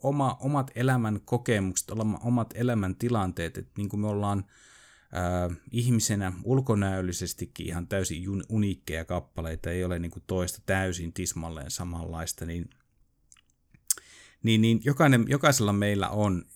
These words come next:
on, tuota noin, niin täysin uniikkia oma elämän kokemus takana ja, eh, sellainen myöskin niinku edessäpäin.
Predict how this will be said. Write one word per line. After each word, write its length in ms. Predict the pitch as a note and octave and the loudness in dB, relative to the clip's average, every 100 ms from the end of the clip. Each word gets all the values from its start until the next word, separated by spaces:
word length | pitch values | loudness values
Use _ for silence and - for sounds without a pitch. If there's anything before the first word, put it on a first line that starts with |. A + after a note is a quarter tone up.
| - _ _ _ A2 | -20 _ _ _ 2
on, 400 | A2+ A2+ F2+ D#2+ - _ _ - | 4 6 4 -2 -12 _ _ -4
tuota 280 | F#2+ F2 F2 | -4 -2 -2
noin, 240 | E2+ E2+ | -2 -4
niin 200 | E2 D#2+ | -6 -4
täysin 420 | A2+ A2 G2+ E2+ | 0 2 0 -4
uniikkia 600 | G#2 G2+ F2+ E2 - E2 D#2+ | -2 -2 -2 -6 -10 -8 -2
oma 280 | F#2 E2 - | -2 -2 -4
elämän 500 | F#2+ F2+ E2 D#2+ E2 _ | -4 -2 -4 -8 -12 _
kokemus 500 | - F#2+ F2 E2 - - | -6 -4 -2 -6 -8 -2
takana 460 | G#2 - F2 F2 - _ - - - _ - | -2 -2 -4 -4 -8 _ -20 -20 -20 _ -6
ja, 440 | F#2 F2+ F2+ F2 - - | -2 0 0 -2 -8 -18
eh, 160 | G2 - - F#2+ G#2+ | -16 -16 -18 -10 -2
sellainen 420 | B2 A2 G#2 A2 | 2 4 4 4
myöskin 380 | A#2 A2 - A2 | 4 2 2 0
niinku 220 | G#2+ - | 0 0
edessäpäin. 880 | A#2+ G2+ E2 - - - - - | 0 0 -4 -6 -8 -10 -12 -18